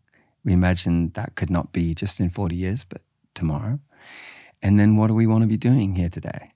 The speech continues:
And how do we want to speak here today? And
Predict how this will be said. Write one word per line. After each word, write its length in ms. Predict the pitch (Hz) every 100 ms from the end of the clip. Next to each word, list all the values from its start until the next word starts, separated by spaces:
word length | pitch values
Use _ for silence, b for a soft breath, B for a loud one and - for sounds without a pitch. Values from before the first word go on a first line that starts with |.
| -
And 120 | 95
how 160 | 87 90
do 80 |
we 120 | 95 101
want 180 | 98 98
to 60 |
speak 340 | - - 104 -
here 140 | 117
today? 400 | - - - - - _ _ _ -
And 400 | 90 90 90